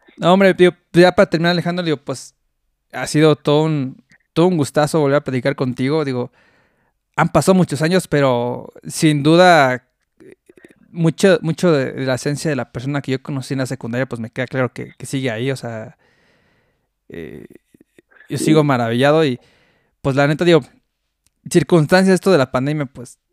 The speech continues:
Speaker 1: ya, ya, ya después lo, lo resolveremos, pero
Speaker 2: Sí.
Speaker 1: pues, estaría chido igual,
Speaker 2: Seguro.
Speaker 1: como dices tú, ojalá tengamos la chance de, de volvernos a ver ahora sí que en persona.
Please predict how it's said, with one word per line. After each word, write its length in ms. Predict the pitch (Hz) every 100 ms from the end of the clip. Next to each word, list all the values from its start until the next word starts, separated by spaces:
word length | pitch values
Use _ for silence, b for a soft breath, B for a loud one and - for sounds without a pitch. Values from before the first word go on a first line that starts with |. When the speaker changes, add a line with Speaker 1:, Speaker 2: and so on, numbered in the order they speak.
| _ _ _
Speaker 1:
ya, 240 | 135 160 135
ya, 260 | 175 170 143
ya 140 | 170
después 340 | 175 165 180 160
lo, 220 | 143 - -
lo 140 | 131
resolveremos, 640 | 123 127 123 131 165 160
pero 480 | - 127 117 110 107 _ _ -
Speaker 2:
Sí. 200 | 143 135 - _ -
Speaker 1:
pues, 100 | 139
estaría 220 | 147 151
chido 260 | - 180 170
igual, 240 | 151 156
Speaker 2:
Seguro. 120 | 131 120
Speaker 1:
como 120 | 151
dices 180 | 147 -
tú, 280 | 156 151 131 _
ojalá 360 | - - 147 151
tengamos 360 | 165 165 165
la 100 | 147
chance 280 | - 143 160
de, 300 | 131 120 123 -
de 100 | 131
volvernos 360 | 123 147 151
a 80 | 131
ver 180 | 127 139
ahora 140 | 139
sí 140 | 131 147
que 240 | 139 123 -
en 200 | 127 117
persona. 600 | 120 110 127 117 101